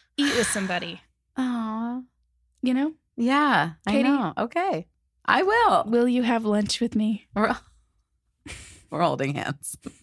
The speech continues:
Speaker 2: <laughs>
Speaker 1: She's saying no with her eyes. <laughs> You already ate lunch.
Speaker 2: I ate. <laughs>
Speaker 1: All right. Uh, I drank a Soylent on the way here because that's the world we live in.
Speaker 2: To quote Molly, 'cause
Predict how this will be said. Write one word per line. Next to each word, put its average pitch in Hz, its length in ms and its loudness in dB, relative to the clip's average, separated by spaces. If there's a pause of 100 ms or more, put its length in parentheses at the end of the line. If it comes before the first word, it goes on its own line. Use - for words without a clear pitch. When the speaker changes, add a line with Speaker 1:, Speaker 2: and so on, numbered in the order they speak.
(120)
Speaker 2:
<laughs> - 400 -16
Speaker 1:
She's 233 220 0
saying - 360 -2
no - 220 -8
with - 140 -10
her - 120 -4 (100)
eyes. - 300 -4
<laughs> - 40 -16 (720)
You 240 120 2
already 170 260 0
ate 170 60 -8
lunch. 190 200 0
Speaker 2:
I - 40 4
ate. 135 280 2 (120)
<laughs> - 100 -4
Speaker 1:
All 214 60 0
right. 170 240 -2 (400)
Uh, - 40 -2 (120)
I 277 460 4
drank 330 220 2
a 339 40 0
Soylent 269 580 2
on 226 140 2
the 226 40 2
way 220 200 4
here 202 340 2
because 220 680 2 (680)
that's - 320 0
the 269 100 2
world 240 340 0
we 240 120 0
live 202 200 0
in. 180 240 -4 (240)
Speaker 2:
To 196 120 -2
quote 196 280 2
Molly, 170 380 4
'cause - 260 -6